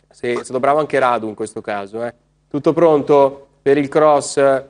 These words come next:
Speaker 2: dalla sinistra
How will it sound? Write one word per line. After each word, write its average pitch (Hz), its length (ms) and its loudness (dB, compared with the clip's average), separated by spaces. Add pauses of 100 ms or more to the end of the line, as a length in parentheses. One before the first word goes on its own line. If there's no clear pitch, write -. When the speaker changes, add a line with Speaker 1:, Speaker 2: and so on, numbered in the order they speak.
(140)
Speaker 2:
dalla 139 880 2 (720)
sinistra 139 1160 -2